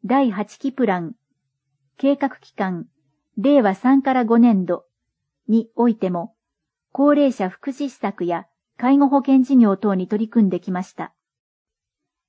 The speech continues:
ここでは、第八期プランの主な重点事業の取り組みと評価について紹介します。まず、事業名、高齢者見守りネットワーク事業。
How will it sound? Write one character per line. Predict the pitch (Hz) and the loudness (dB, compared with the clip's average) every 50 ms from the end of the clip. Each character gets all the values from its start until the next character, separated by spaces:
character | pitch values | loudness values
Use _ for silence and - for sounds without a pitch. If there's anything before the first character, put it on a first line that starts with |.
| _ _ _ | _ _ _
こ | - 214 | -6 -4
こ | - 240 226 | -2 0 0
で | 226 208 185 | 0 0 0
は、 | 170 165 - _ _ _ _ _ _ _ _ _ _ _ _ _ - | -2 -4 -6 _ _ _ _ _ _ _ _ _ _ _ _ _ -6
第 | 190 262 277 285 262 | -2 0 0 0 0
八 | 220 220 247 233 - | -2 -4 -6 -8 -10
期 | - - 277 | -10 -10 -8
プ | 254 - 254 | -6 -4 -2
ラ | 226 202 190 | -2 -2 -2
ン | 180 175 | -4 -6
の | 175 175 160 - _ _ _ _ _ _ | -6 -8 -10 -12 _ _ _ _ _ _
主 | - 262 277 285 262 | -2 2 4 4 4
な | 214 190 180 | 4 2 0
重 | 170 214 262 277 | -2 -4 -4 -2
点 | 277 285 277 269 269 | 0 0 2 2 2
事 | 254 277 269 | 2 2 2
業 | 247 220 190 180 | 2 2 2 0
の | 175 175 | -4 -6
取 | 208 202 196 214 | -6 -6 -6 -6
り | 220 | -4
組 | - 214 196 196 | -4 -4 -4 -4
み | |
と | - - - 180 - _ _ _ | -4 -4 -4 -4 -4 _ _ _
評 | - 277 285 285 277 | -4 -2 -2 0 0
価 | 277 226 196 | -2 -2 -2
に | 190 196 | -4 -4
つ | - - 220 | -6 -6 -6
い | 208 208 | -6 -6
て | 180 175 | -8 -10
紹 | 175 - 208 196 190 196 | -6 -6 -6 -6 -4 -6
介 | 196 185 185 | -6 -8 -8
し | 185 - - | -8 -10 -10
ま | 170 170 220 | -10 -10 -10
す。 | - _ _ _ _ _ _ _ _ _ _ _ _ _ _ _ _ _ _ _ _ _ _ _ _ _ _ _ _ _ - | -12 _ _ _ _ _ _ _ _ _ _ _ _ _ _ _ _ _ _ _ _ _ _ _ _ _ _ _ _ _ -4
ま | 233 226 214 | -2 -2 -2
ず、 | 196 180 170 - _ _ _ _ _ _ _ _ _ _ _ _ _ _ _ _ _ - | -2 -6 -10 -10 _ _ _ _ _ _ _ _ _ _ _ _ _ _ _ _ _ -2
事 | 190 220 240 | 2 4 4
業 | 269 294 294 294 | 6 6 4 4
名、 | 247 208 196 185 185 180 180 175 - - _ _ _ _ _ _ _ _ _ _ _ _ _ - | 4 2 2 0 -4 -4 -6 -6 -10 -12 _ _ _ _ _ _ _ _ _ _ _ _ _ -8
高 | - 277 294 294 | -2 0 2 2
齢 | 294 302 294 277 220 | 2 2 0 0 -2
者 | - - 196 180 170 - _ - | -4 -4 -4 -4 -4 -6 _ -4
見 | 214 214 226 | 0 4 4
守 | 269 269 262 262 254 262 | 4 4 4 4 4 4
り | 247 | 4
ネ | 226 226 | 4 2
ッ | 220 220 | 0 -2
ト | - 269 254 | -2 -2 0
ワ | 254 240 240 | 2 2 0
ー | 240 | 0
ク | 240 247 220 | -2 -4 -4
事 | 214 240 226 | 0 0 0
業。 | 202 185 175 170 170 165 165 156 - | 0 0 -2 -4 -4 -4 -6 -8 -10